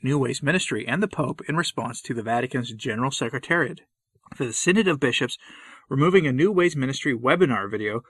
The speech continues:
from a resources website for the twenty twenty-one to twenty twenty-three Synod on Synodality. Reports in Orthodox Catholic media outlets indicated that the Secretariat removed the video on December seventh after learning that the U S Conference of Catholic Bishops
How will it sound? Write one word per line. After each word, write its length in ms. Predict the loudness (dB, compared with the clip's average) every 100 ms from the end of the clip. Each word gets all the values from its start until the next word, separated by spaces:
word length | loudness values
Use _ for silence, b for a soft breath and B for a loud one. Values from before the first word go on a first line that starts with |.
| b b
from 180 | -8 -2
a 80 | 2
resources 580 | 2 2 0 0 -2 -4
website 460 | -2 -2 -2 -4
for 120 | -4 -8
the 60 |
twenty 400 | -8 -6 -4 -4
twenty-one 600 | -4 -4 -2 -2 -6 -8
to 100 | -10
twenty 320 | -10 -8 -8
twenty-three 540 | -8 -8 -8 -6 -6 -6
Synod 400 | -4 -6 -6 -8 -6
on 180 | -6
Synodality. 720 | -6 -8 -4 2 4 2 -2 -10 b b b b b b -6
Reports 420 | 2 6 6 4
in 160 | 0 -2 _ 2
Orthodox 500 | 2 2 -4 -4 -8
Catholic 420 | -10 -8 -10 -6
media 280 | -4 -2 -2
outlets 360 | 0 -2 -4 -16 _ -2
indicated 640 | 2 2 4 6 6 4 0 -2
that 120 | 0
the 80 | 2
Secretariat 720 | 2 2 0 2 4 4 4
removed 300 | 2 0 -2
the 60 | -4
video 360 | -2 0 0 0
on 100 | -4
December 380 | -4 -6 -4 -2
seventh 400 | 0 0 -2 -2
after 320 | -2 0 -2 2
learning 340 | 2 2 -2
that 140 | -8
the 100 | -8 -4
U 200 | 0 0
S 140 | -2
Conference 480 | 2 2 2 -2 -6
of 80 | -4
Catholic 360 | -2 -2 -6
Bishops 400 | -2 -2 -2 -8